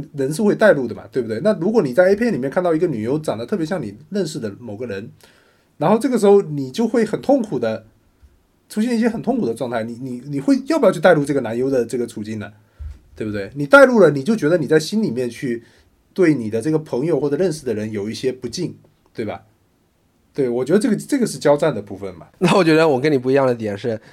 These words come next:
Speaker 2: 你，你看到了某一个长得像的人才会代入，我他妈早代入过了，好吧？<laughs> 所以我就
Speaker 1: 哦，你全都，全，全部都代入过是吧？好吧。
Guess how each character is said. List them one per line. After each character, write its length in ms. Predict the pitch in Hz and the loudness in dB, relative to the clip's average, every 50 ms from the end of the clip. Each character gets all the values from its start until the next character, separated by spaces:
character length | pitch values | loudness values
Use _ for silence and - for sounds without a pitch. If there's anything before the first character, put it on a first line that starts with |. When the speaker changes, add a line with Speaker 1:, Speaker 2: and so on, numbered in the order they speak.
| - - | -6 0
Speaker 2:
你， 280 | 151 170 233 294 262 - | 2 4 4 4 2 2
你 160 | 190 185 190 190 | 2 2 2 4
看 200 | - - 330 320 | 4 2 2 2
到 120 | 277 240 | 4 4
了 80 | 226 208 | 4 4
某 160 | 180 156 160 | 4 2 2
一 40 | 196 | 2
个 80 | 254 | 2
长 140 | 226 202 165 | 0 2 2
得 80 | 190 - | 2 2
像 180 | 359 349 339 | 2 2 2
的 80 | 302 190 | 4 2
人 200 | 147 135 135 - | 2 0 -2 -4
才 120 | - - | -2 -2
会 160 | 143 - 156 | 0 0 0
代 140 | 143 - 156 | 0 0 0
入， 260 | 143 143 139 123 110 | 0 0 0 -2 -4
我 140 | 123 135 151 | -4 -4 -4
他 80 | 170 202 | -4 -4
妈 100 | 214 208 | -4 -6
早 140 | - 135 131 | -6 -6 -4
代 80 | 170 | -2
入 140 | 170 175 175 | -2 -2 -2
过 120 | 208 247 | -4 -6
了， 140 | 190 120 107 | -6 -6 -8
好 80 | 127 101 | -12 -14
吧？ 120 | 95 - - - - - - 330 - - - 508 508 508 - | -16 -18 -20 -20 -18 -10 -8 -8 -8 -6 -8 -10 -10 -12 -16
<laughs> 520 | - _ - - - - - - - _ | -16 _ -20 -20 -20 -20 -20 -20 -20 _
所 140 | - - 175 | -12 -8 -6
以 40 | 180 | -4
我 140 | 170 151 143 | -4 -4 -4
就 100 | - - 208 180 - - _ _ | -4 -2 -4 -4 -4 -8 _ _
Speaker 1:
哦， 180 | - 156 147 | 0 2 4
你 120 | 143 143 139 | 4 4 2
全 200 | - - 175 214 | 4 4 6 6
都， 80 | 247 | 6
全， 240 | 233 233 - 156 156 | 6 4 4 2 2
全 180 | 156 - 254 214 | 4 2 2 4
部 100 | 220 247 | 4 6
都 100 | 220 208 | 6 6
代 140 | 233 233 208 | 6 6 6
入 120 | 175 139 | 4 2
过 180 | 120 117 104 98 | 0 -2 -6 -6
是 80 | 104 98 | -8 -12
吧？ 160 | 90 87 - - | -14 -14 -14 -14
好 40 | 180 | -8
吧。 80 | - | -4